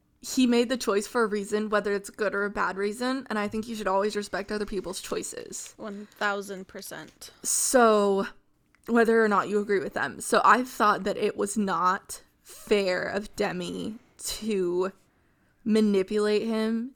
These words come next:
Speaker 1: in that way, because that's what it is. It is manipulation.
Speaker 2: Mm-hmm.
Speaker 1: Do I agree that Hunter probably shouldn't have made said vow?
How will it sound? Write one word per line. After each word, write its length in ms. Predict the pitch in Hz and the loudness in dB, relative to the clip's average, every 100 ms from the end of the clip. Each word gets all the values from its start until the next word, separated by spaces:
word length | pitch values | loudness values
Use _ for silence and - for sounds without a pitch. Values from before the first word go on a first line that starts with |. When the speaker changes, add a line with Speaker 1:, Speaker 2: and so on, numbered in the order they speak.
| - | -6
Speaker 1:
in 200 | 226 220 | -4 -2
that 200 | 226 220 | -2 -2
way, 260 | 233 240 269 | -2 -2 -6
because 320 | - 202 208 | -8 -4 2
that's 220 | 202 185 | 2 2
what 120 | - | 0
it 100 | 190 | -2
is. 220 | 185 208 208 | -2 -2 0
It 80 | |
is 160 | 180 208 | -2 -2
manipulation. 840 | 208 202 196 202 208 - 220 240 240 _ _ _ - | -2 -2 0 0 0 0 0 0 -2 _ _ _ -10
Speaker 2:
Mm-hmm. 340 | 220 196 190 208 _ _ _ _ - | -10 -8 -14 -18 _ _ _ _ -2
Speaker 1:
Do 180 | 247 - | 0 2
I 120 | 214 | 4
agree 400 | 214 214 220 226 | 2 2 -2 -2
that 160 | 220 | -4
Hunter 440 | - 226 214 220 208 | -6 -6 -4 -2 -2
probably 520 | - 208 196 196 202 | -4 -6 -4 -4 -4
shouldn't 320 | - 202 208 | -4 -4 -4
have 140 | 233 214 | -4 -2
made 260 | 208 202 | 0 0
said 200 | 214 196 | 0 -2
vow? 480 | 196 - 202 302 | -2 0 0 0